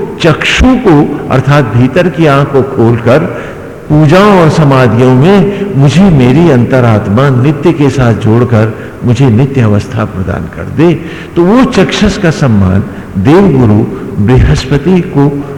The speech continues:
संपूर्ण देवताओं में अकेले देवगुरु बृहस्पति को दिया गया है और वे चक्षस के नाम से प्रसिद्ध हैं और उनका दीक्षा गुरु के रूप में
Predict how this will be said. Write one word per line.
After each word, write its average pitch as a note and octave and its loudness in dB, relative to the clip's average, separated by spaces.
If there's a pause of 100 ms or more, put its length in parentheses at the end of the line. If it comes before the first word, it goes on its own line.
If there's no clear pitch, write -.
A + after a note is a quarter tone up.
(600)
संपूर्ण G#3+ 2
देवताओं C3+ 2
में A#2 -2
अकेले G#3 2
देवगुरु C#3 2
बृहस्पति A2+ 0
को G#2+ -2
दिया G2+ 2
गया F#2 0
है C3 0 (280)
और B2 2
वे F3 2 (300)
चक्षस - 2
के - 4
नाम A#2+ 4
से D3 0
प्रसिद्ध G#2+ -2
हैं A#2 -2 (160)
और C3+ 2
उनका A#2+ 0 (640)
दीक्षा D#3 2
गुरु D3 2
के C3+ 2
रूप A2+ 0
में G#2+ 2